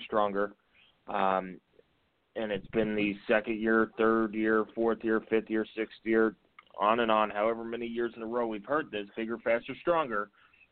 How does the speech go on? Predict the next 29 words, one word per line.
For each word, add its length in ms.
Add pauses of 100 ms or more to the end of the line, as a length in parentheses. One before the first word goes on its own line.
Uh, 80
it's 260
time 300
to, 260 (160)
to 120 (100)
show 220
it. 100 (100)
Can 220
they, 320 (580)
uh, 200 (120)
keep 220
up 220
with 140
these 260
skill 240
guys? 260 (100)
Can 160
they 120
keep, 400 (320)
you 200
know, 340
keep 180
them 200
from 220 (320)
breaking 340
off 240
these 220
big 220
plays? 500